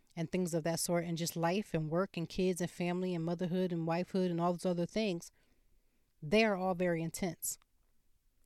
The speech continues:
But that doesn't mean that my mind has to go so far that I can't take a step back and just say, "Wait a minute."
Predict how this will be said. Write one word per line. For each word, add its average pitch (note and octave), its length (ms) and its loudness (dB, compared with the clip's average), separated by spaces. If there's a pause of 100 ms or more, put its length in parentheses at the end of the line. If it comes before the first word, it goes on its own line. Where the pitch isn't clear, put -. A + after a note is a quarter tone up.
(160)
But F3 140 0
that G#3 160 6
doesn't F3+ 320 4
mean G3 280 2
that D#3+ 140 -2
my E3 140 0
mind F3 340 0
has E3+ 180 0
to E3+ 80 -2
go D#3+ 160 0
so F3 260 0
far E3+ 360 0
that D#3 140 -2
I D#3+ 80 -4
can't - 320 -8
take - 180 -4
a E3+ 40 -4
step D#3 260 -6
back D#3 220 -6
and D#3+ 100 -4
just D3+ 180 -4
say, D#3 140 -2
"Wait D3+ 220 -2
a D3+ 40 -4
minute." D3+ 320 -6